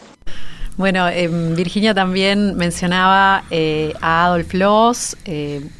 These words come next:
un poco, bueno, con esto, eh, esta, esta figura que nosotros también nombramos, que estaba en contra del ornamento y del interior burgués,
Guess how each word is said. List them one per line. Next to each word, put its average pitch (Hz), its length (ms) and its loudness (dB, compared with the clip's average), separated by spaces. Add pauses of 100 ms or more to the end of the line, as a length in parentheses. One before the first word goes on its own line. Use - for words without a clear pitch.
un 170 60 -12
poco, 170 340 -2
bueno, 156 300 -4
con 143 200 -8
esto, 147 500 -6
eh, - 640 -14
esta, 151 320 -8
esta 170 200 -4
figura 185 280 0
que 175 80 -4
nosotros 190 240 -2
también 185 260 -2
nombramos, 185 520 2
que - 100 -6
estaba 160 280 -4
en 160 80 -4
contra 175 360 -2
del 156 100 -2
ornamento 180 840 0
y 156 120 0
del 143 160 -4
interior 156 300 -2
burgués, 180 420 -2